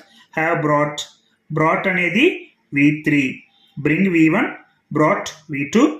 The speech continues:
brought వీ త్రీ, bringing వీ ఫోర్, brings వీ ఫైవ్ to bring వీ సిక్స్. Recent discussions have brought అంటే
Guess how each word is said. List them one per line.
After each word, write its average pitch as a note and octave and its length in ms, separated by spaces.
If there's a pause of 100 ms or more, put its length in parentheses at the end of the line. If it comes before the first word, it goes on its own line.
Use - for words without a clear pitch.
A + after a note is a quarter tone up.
(260)
brought D#3+ 260 (180)
వీ C3+ 80 (120)
త్రీ, G#3 120 (440)
bringing E3 340 (100)
వీ C#3 80 (120)
ఫోర్, A#3 200 (680)
brings F#3+ 360 (160)
వీ C3+ 100 (100)
ఫైవ్ A#3+ 240
to - 40 (120)
bring D#3+ 180 (180)
వీ D3 80 (120)
సిక్స్. - 200 (460)
Recent D3 440
discussions - 480 (100)
have D3+ 220
brought C3 300 (960)
అంటే C#3 180